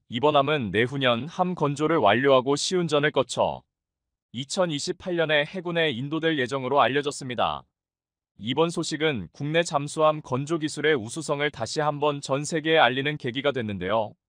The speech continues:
실제로 최근 육십 조 원 규모에 달하는 캐나다 잠수함 도입 사업이 당초 알려졌던 것보다 더 일찍 사업이 시작될 것으로 알려지면서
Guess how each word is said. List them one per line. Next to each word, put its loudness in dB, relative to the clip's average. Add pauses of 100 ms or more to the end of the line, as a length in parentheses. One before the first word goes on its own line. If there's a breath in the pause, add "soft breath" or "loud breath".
(560)
실제로 0
최근 -2
육십 -6
조 -6
원 2
규모에 0
달하는 0
캐나다 2
잠수함 0
도입 -2
사업이 0
당초 -2
알려졌던 2
것보다 0 (800)
더 2
일찍 -2
사업이 0
시작될 -2
것으로 0
알려지면서 0